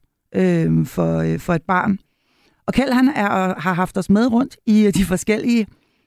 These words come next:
øh, de forskellige afkroge af sådan en, øh, af sådan en S F O, og fortalt, øh, meget beskrivende om, hvad, hvad der foregår.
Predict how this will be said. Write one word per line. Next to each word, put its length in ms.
øh, 320
de 60
forskellige 440
afkroge 520
af 120
sådan 300
en, 220
øh, 220
af 120
sådan 260
en 80
S 100
F 80
O, 80
og 100
fortalt, 400
øh, 280
meget 200
beskrivende 460
om, 140
hvad, 340
hvad 140
der 80
foregår. 500